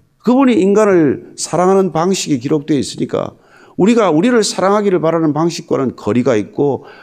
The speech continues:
우리가 도대체 이해가 안 되지만 그러나 하나님이 우리 자신보다 더 잘한다는 것을 인정하는 것, 하나님이 내가 나를 사랑한 것보다 더 사랑하신다는 것을 인정하는 것, 그분은 완벽한 계획이 있다는 것.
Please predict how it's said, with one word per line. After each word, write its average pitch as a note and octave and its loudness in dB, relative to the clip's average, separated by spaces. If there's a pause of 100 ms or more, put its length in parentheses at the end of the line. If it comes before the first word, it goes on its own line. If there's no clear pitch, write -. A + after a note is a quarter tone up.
(120)
우리가 C#3+ 0
도대체 D#3+ 0
이해가 D3+ 2
안 F2+ -8
되지만 G2 -2 (460)
그러나 E3+ -2
하나님이 A#3 0 (260)
우리 C3 0
자신보다 C#3+ -2
더 A#2 0
잘한다는 A3 2
것을 F3+ -2
인정하는 A#2+ 0
것, - -8 (600)
하나님이 A#3 2
내가 C3+ 2
나를 A#3+ 2
사랑한 G3 0
것보다 D#3+ -2
더 A2 -2
사랑하신다는 E3+ 0
것을 B3 0 (220)
인정하는 A3 4
것, D3 0 (520)
그분은 C4+ 2
완벽한 G#3 2
계획이 A#2+ 0
있다는 D#3+ 2
것. G#3+ 0